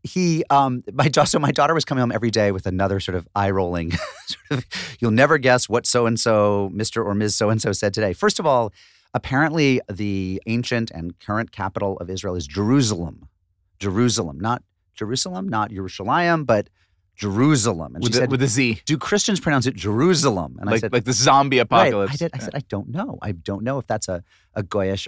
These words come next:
Speaker 1: pronunciation, if in Baptist churches, Episcopal, you know, vicarages across the world, they're saying Jerusalem."
Speaker 2: It's like fat with a P H. It's like
Speaker 1: Yeah.
Speaker 2: extra cool.
Speaker 1: Extra cool. And then she said,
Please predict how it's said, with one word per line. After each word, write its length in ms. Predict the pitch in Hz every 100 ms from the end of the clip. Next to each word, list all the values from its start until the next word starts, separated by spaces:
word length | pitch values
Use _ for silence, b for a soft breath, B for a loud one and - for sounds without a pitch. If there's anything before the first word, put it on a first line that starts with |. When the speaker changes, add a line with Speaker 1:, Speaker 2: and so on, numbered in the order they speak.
| 95
Speaker 1:
pronunciation, 760 | 104 92 92 90 85 87 -
if 140 | 90 101
in 100 | 95
Baptist 420 | 98 98 95 -
churches, 480 | - 95 98 90 - b b -
Episcopal, 800 | - 117 - - 101 95 90 90 -
you 100 | 90
know, 260 | 82 85 - 85
vicarages 560 | 123 - 104 95 95
across 380 | - - 95 -
the 80 | 101
world, 280 | 92 85 87
they're 100 | 90
saying 180 | 90
Jerusalem." 600 | 82 90 92 87 80 - _
Speaker 2:
It's 100 | 139
like 160 | 151 139
fat 400 | - 190 165 160
with 100 | 139
a 40 |
P 240 | 127 156 127
H. 260 | 107 87
It's 120 | 107 101
like 200 | 98 -
Speaker 1:
Yeah. 60 | 170
Speaker 2:
extra 340 | 151 113 123
cool. 320 | - 117 82 80
Speaker 1:
Extra 320 | 151 - 120
cool. 260 | - 92 85 b b b _ -
And 160 | 156 180
then 200 | 240 294
she 160 | 302
said, 400 | - 175 143 131